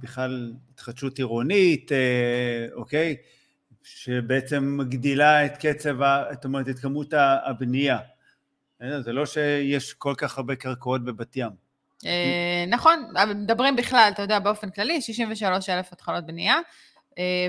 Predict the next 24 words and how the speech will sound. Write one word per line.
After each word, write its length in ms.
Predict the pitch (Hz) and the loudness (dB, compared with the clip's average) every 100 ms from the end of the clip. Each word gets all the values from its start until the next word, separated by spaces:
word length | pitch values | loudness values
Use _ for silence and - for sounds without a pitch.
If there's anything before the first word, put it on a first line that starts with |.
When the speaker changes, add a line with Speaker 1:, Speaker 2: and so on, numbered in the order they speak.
| 170 | 0
Speaker 2:
ועשרים 1040 | 220 262 285 - 190 190 185 - 311 330 233 | 2 2 2 0 -2 -2 -4 0 2 2 4
וארבע 440 | 240 269 269 214 | 6 8 6 4
אחוז 460 | 196 - 269 269 214 | 0 -2 -2 -2 -2
מהדירות 540 | 214 185 185 196 302 403 269 | -4 -4 -4 4 8 8 4
במסגרת 400 | 233 214 262 247 | 0 2 2 2
התחדשות 400 | - 208 220 214 | -8 -14 -14 -12
עירונית. 360 | 180 175 165 | -10 -10 -6
Speaker 1:
אוקיי. 260 | 147 - 220 - | -6 -6 -16 -14
Speaker 2:
אוקיי? 320 | 214 - 285 | -8 -6 -2
זאת 100 | - | 0
Speaker 1:
אה, 40 | |
Speaker 2:
אומרת, 180 | 302 - | 2 2
Speaker 1:
עשיתי 220 | - 233 - | 2 -2 0
סדר 380 | 277 - 175 | 2 2 4
Speaker 2:
רוב 60 | 311 339 | 8 10
Speaker 1:
בראש. 120 | 349 | 10
Speaker 2:
הסיכויים 600 | 349 302 - 302 339 403 381 | 6 2 0 0 0 0 -4
שהעשרים 1080 | 311 247 240 240 233 233 220 220 233 277 254 | 0 4 4 4 2 2 0 -2 -4 -6 0
וארבע 320 | 262 254 226 | 0 2 0
האלה 300 | 247 330 277 | 0 0 -2
הם 180 | 208 202 | -4 -6
בעיקר 420 | 196 - 220 214 | -6 0 2 2
בבת 220 | 190 185 196 | -4 -10 -6
ים 280 | 208 202 | -6 -6